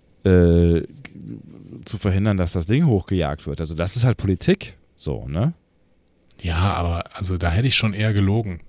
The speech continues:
Speaker 2: Also Taka glaubt ja auch an der Lüge, aber, ähm, das ist doch auch, also ich muss doch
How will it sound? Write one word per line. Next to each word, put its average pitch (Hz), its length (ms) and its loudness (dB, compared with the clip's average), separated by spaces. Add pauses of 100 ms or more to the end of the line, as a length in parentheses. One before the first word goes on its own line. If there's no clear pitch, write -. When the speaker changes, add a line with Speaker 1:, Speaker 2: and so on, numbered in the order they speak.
Speaker 2:
Also 90 380 -6 (240)
Taka 110 340 -2
glaubt 101 280 0
ja 123 60 4
auch 113 100 2
an 123 80 -2
der 131 80 2
Lüge, 131 420 2
aber, 95 400 0
ähm, 92 360 -4 (100)
das 90 220 -6
ist - 120 -6
doch 92 140 0
auch, - 300 -8 (180)
also 87 300 -2 (400)
ich - 100 -6
muss 101 160 2
doch 135 160 2